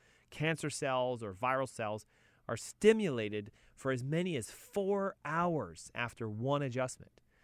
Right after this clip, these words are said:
So many people who go to see chiropractors will often say, "You know, ever since I started getting adjusted,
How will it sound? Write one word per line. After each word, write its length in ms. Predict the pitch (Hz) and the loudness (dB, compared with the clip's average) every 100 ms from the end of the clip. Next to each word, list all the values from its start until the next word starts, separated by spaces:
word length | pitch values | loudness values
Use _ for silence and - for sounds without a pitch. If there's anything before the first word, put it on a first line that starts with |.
| _ _ | _ _
So 380 | - 120 117 - | 0 2 2 -2
many 360 | 113 143 190 202 | 0 2 2 2
people 340 | 185 170 156 | -2 0 0
who 100 | 143 | 0
go 120 | 139 | 0
to 60 | 127 | 0
see 120 | 131 | -2
chiropractors 640 | - 147 196 127 107 110 | 2 2 2 0 -2 -4
will 80 | 120 | -2
often 240 | 120 - 110 | -2 -4 -6
say, 180 | 123 | -2
"You 160 | 123 147 | -2 -2
know, 120 | 180 | 0
ever 140 | 175 214 | 0 -2
since 200 | - 196 | -6 -6
I 60 | |
started 280 | - 185 151 | -2 0 0
getting 200 | 143 127 | 0 -2
adjusted, 600 | 107 170 226 - 98 | -2 -2 -2 -4 -8